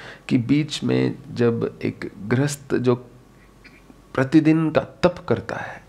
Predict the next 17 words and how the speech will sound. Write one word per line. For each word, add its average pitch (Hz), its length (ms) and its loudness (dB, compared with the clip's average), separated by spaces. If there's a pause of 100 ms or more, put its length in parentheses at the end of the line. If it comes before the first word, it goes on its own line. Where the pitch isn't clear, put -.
(1900)
गृहस्थ 131 320 2
जीवन 165 320 2
तो 127 140 4
संन्यास 120 640 2
से - 220 0
कहीं 170 500 0
अधिक 147 280 4
कठिन - 300 -6
है। - 200 -16 (1400)
जो 135 260 4
प्रतिदिन 160 920 2 (220)
एक 131 260 -2 (140)
तपस्या - 480 0
कर - 180 -2
रहा 101 240 -4
है 107 160 -6
गृहस्थी, - 600 -8